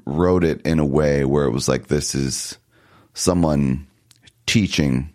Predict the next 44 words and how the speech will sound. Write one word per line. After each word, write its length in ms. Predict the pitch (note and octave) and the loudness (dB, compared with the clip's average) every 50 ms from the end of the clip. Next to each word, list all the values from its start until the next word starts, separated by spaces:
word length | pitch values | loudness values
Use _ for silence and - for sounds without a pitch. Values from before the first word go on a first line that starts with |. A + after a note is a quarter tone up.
| - - _ - | -20 -20 _ -4
you 120 | C#2+ D#2 | 0 0
know, 220 | D2+ D#2 D2+ C#2 C#2 | 2 2 2 2 2
this 240 | C2 D2+ D#2 - - | 2 0 0 0 0
was 280 | D#2 D2 C#2+ C2 - - - | 0 0 0 -2 -4 -2 -2
a 340 | C#2 C#2+ C#2+ C#2 C2+ C#2 C#2 - - - - - - - - | 0 2 2 2 0 -2 -4 -6 -12 -20 -20 -20 -20 -20 -6
philosopher, 920 | - - D#2 D#2 E2+ F2 F2 E2+ - C#2+ - - C2 B1+ A#1 B1 A#1 - - _ - - | -4 -2 0 2 2 2 0 0 -2 -4 -2 -2 -2 -2 -2 -2 -4 -6 -10 _ -18 -8
which 260 | - C#2+ D#2 D2+ - - | -4 -2 -2 0 0 0
is, 460 | D2+ C#2 C#2 C2+ - - - - - - _ _ - - - - - - - _ _ _ _ - | 0 0 0 -2 -4 -8 -10 -12 -14 -18 _ _ -20 -20 -20 -20 -20 -20 -20 _ _ _ _ -4
I've 140 | D#2 D#2 | -2 -2
seen 200 | - - E2 D#2 | 0 0 0 0
some 200 | D2+ - E2 D#2 | 0 0 0 0
people 360 | D#2 - E2 D2 - D2 C#2 B1+ | 0 0 0 0 0 0 2 2
obviously, 680 | C2 C#2 C2 C2+ D2+ - - C2+ C2 C2 C2 - - | 0 0 0 0 -2 -2 0 0 0 0 0 -2 0
you 80 | B1+ | 0
know, 140 | C#2 C2 B1+ | 0 0 0
consider 760 | B1+ - D#2 D2 - - - D#2 C#2+ C#2+ C2+ B1+ A#1+ B1 A#1+ - _ _ _ - - | 0 0 0 0 0 0 0 2 2 2 2 2 0 -2 -4 -8 _ _ _ -18 -12
Jesus 580 | - - D2 D2 D2 C2+ C2+ C2 C2 C2 - - | -4 -2 0 2 2 2 2 0 0 -2 -4 -4
that 280 | - - C#2+ A#1 - | -2 0 0 0 0
way. 200 | - C2 C2 C2 | 0 2 2 2
There's 220 | B1+ C2 C2 B1+ - | 2 0 0 0 0
this 180 | C2+ B1+ - - | -2 -2 -2 -4
book, 400 | - - C#2 C#2 C2+ - - - | -4 0 0 0 0 0 -2 -2
uh, 360 | A#1 A#1+ A1+ A1+ B1 A#1+ A1 - | 0 0 2 0 0 0 -2 -4
somebody 360 | - - D2+ D2+ C#2+ C2 B1 | -2 0 2 2 2 2 2
I 120 | B1 B1 C2 | 2 2 2
had 180 | D2 C#2+ C2 | 2 2 2
on 120 | C2+ C2 B1 | 2 0 0
the 60 | A#1+ | -2
podcast 500 | A#1 - D2 C2 B1 - C2 C2 C2 - | -2 -2 -2 -2 0 0 0 -2 0 0
a 60 | A#1 A1+ | 0 0
long 240 | A#1+ B1 B1 A#1+ A1+ | 0 2 0 0 -2
time 260 | - - C#2 C2 C2+ | 0 0 0 2 0
ago, 260 | C2 B1+ B1 B1 B1 | 0 0 0 0 0
it 40 | A#1+ | 0
was 160 | B1+ - - | -2 -2 -2
like 180 | A1+ - - - | -4 -4 -4 -4
the, 220 | - B1+ C2 - - | -2 -2 -2 -2 -2
the 100 | - D2 | -2 -2
Great 340 | B1 - C#2+ C#2 B1 - - | 0 2 0 0 0 -2 -2
Philosopher 640 | - C2 C2 B1+ C#2 C#2+ C#2 - - - C2 B1+ | -2 0 0 2 2 0 -2 -4 -4 -2 -2 0
or 40 | C2 | 0
something 360 | C2+ - B1+ C2 B1+ - A#1+ C2 | 0 0 -2 -2 -2 -2 -2 0
like 160 | C2 B1+ - | 0 0 0
that. 320 | - C2+ C2 B1 - - | 0 0 0 0 -2 -4